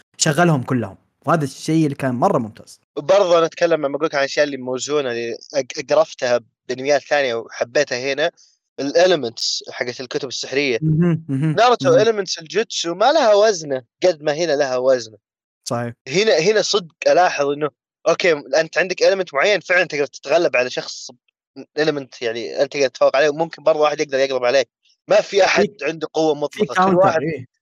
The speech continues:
Speaker 1: في كاونتر.
Speaker 2: كل واحد نقطة ضعفه غالبًا تكون واضحة بشكل أو بآخر.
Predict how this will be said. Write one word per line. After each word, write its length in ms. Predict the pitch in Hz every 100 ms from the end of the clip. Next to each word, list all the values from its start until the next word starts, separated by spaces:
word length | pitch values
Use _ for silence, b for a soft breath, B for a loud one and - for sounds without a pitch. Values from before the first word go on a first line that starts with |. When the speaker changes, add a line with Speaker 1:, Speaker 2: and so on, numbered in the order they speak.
| _
Speaker 1:
في 120 | 185
كاونتر. 260 | 170 170 160
Speaker 2:
كل 100 | 190
واحد 300 | 208 202 170
نقطة 300 | 180 - 175
ضعفه 340 | 143 185 156
غالبًا 240 | 170 190 156
تكون 360 | - - 175
واضحة 300 | 160 170 -
بشكل 340 | 131 160 151 135
أو 80 |
بآخر. 460 | 123 127 131 123 107